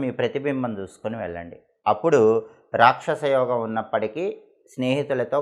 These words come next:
గొడవలు జరగవు, మీ ప్రయాణాలు విజయవంతం అవుతాయి, మీ పనులు పూర్తవుతాయి, కార్యసిద్ధి ఏర్పడుతుంది. అలాగే రాశిచక్రం చార్ట్లో గ్రహాల స్టేటస్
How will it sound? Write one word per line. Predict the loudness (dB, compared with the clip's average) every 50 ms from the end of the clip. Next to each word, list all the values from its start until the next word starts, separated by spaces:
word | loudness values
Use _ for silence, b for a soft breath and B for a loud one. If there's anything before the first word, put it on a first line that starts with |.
| 2 2
గొడవలు | 2 2 2 0 0 -2 -2 -2 -2
జరగవు, | -2 -2 -4 -4 -6 -6 -8 -10 -10 -12 _ _ _ -12
మీ | -12 -12 -8 -4
ప్రయాణాలు | -4 -2 -2 -2 -4 -4 -6 -6 -6 -6
విజయవంతం | -8 -8 -6 -6 -6 -6 -6 -8 -10 -12 -12 -10 -10
అవుతాయి, | -12 -10 -12 -14 -12 -10
మీ | -12 -8 -4 -4
పనులు | -4 -4 -4 -8
పూర్తవుతాయి, | -8 -8 -8 -6 -4 -6 -6 -4 -6 -8 -2 0 0
కార్యసిద్ధి | 2 2 0 -4 -8 -12 -12 -8 -8 -8 -8
ఏర్పడుతుంది. | -10 _ -14 -14 -14 _ -20 -20 _ _ _ _ _ _ _ _ _ _ _ _ _ _ _
అలాగే | 4 4 4 4 4 4
రాశిచక్రం | 6 6 6 4 2 -2 -6 -6 -4 -4 -4 -6 -6 -6 -2
చార్ట్లో | -2 -2 -2 0 -2 -6 -6
గ్రహాల | -2 -2 -2 2 2 2 2 2
స్టేటస్ | -2 -4 -6 -6 -4 -4 -8 -10